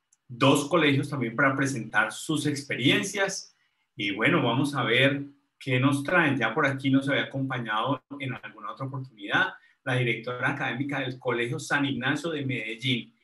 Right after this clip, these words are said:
pero está con nosotros hoy también Adriana del Colegio San Ignacio de Medellín, Colombia. Adriana, buenas tardes.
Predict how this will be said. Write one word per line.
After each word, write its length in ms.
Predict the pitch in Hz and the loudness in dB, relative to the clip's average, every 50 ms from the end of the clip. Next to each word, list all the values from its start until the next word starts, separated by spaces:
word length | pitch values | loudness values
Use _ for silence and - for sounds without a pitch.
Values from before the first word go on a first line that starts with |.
| _ _ _ _ _ _ _ | _ _ _ _ _ _ _
pero 220 | _ 117 113 117 117 | _ -6 -4 -2 -4
está 200 | 117 - 131 127 | -2 -4 -6 -6
con 200 | 131 131 165 170 | -4 -4 -4 -4
nosotros 500 | 160 147 131 131 131 131 160 165 165 - - | -4 -4 -4 -4 -4 -2 -2 -4 -4 -2 0
hoy 500 | 170 180 185 190 190 196 - - - _ _ _ _ - | 2 2 4 4 2 0 -4 -8 -14 _ _ _ _ -2
también 600 | 135 135 135 131 127 135 139 151 - - - - | -2 0 2 4 6 6 6 6 6 2 0 0
Adriana 640 | 131 127 127 123 123 127 151 175 190 202 208 220 214 | 0 2 2 0 0 0 2 2 2 2 0 -2 -4
del 100 | 196 - | -6 -6
Colegio 240 | - 143 120 135 131 | -6 -6 -4 -4 -6
San 160 | - 151 151 | -6 -6 -6
Ignacio 600 | 131 117 - - - 143 - - 151 - 180 175 | -6 -6 -8 -6 -4 -4 -4 -4 -4 -8 -6 -6
de 100 | 156 139 | -4 -2
Medellín, 540 | 131 131 123 107 107 - - 113 117 123 - | -2 -2 -2 -2 -4 -8 -10 -12 -12 -8 -6
Colombia. 480 | 139 139 151 151 135 127 135 - - _ _ _ _ _ _ _ _ _ _ _ _ _ _ _ _ _ _ _ _ _ _ _ _ _ _ _ _ _ _ _ _ - | -2 0 0 0 0 -2 -4 -8 -12 _ _ _ _ _ _ _ _ _ _ _ _ _ _ _ _ _ _ _ _ _ _ _ _ _ _ _ _ _ _ _ _ -8
Adriana, 460 | 123 120 120 135 160 175 175 147 135 | -6 -4 0 2 2 4 4 4 2
buenas 260 | 135 139 143 - - | 2 0 0 -2 0
tardes. 500 | 175 175 170 139 - - - - - - | 0 0 0 -2 -6 -10 -12 -14 -16 -20